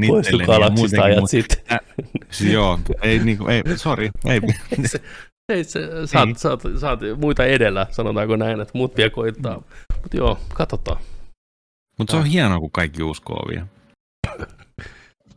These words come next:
Speaker 1: No, se on, se on hienoa tai <clears throat> surullista, ihan miten se haluukaan.
Speaker 2: Joo, mut kyllä käsittämätön niinku toi.
Speaker 1: Oh, shit show on kyllä.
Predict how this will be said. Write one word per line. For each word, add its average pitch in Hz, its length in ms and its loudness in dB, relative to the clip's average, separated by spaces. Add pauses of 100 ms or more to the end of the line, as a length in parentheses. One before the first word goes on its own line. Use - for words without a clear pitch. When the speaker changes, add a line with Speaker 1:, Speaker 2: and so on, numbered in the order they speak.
(140)
Speaker 1:
No, 104 100 -8 (120)
se 120 140 -14
on, 104 200 -10
se - 440 -18
on 107 100 -4
hienoa 117 340 -2
tai 117 240 0 (180)
<clears throat> 170 140 4
surullista, 110 600 -2
ihan 104 180 -2
miten 107 200 -4
se 113 100 -2
haluukaan. 110 400 -8 (260)
Speaker 2:
Joo, 73 160 -8
mut 73 220 -14
kyllä 95 300 0
käsittämätön 82 720 -4
niinku - 260 -8 (120)
toi. - 160 -6 (280)
Speaker 1:
Oh, 101 220 -4
shit - 260 -6
show - 220 -6
on 104 160 -8
kyllä. 95 220 -12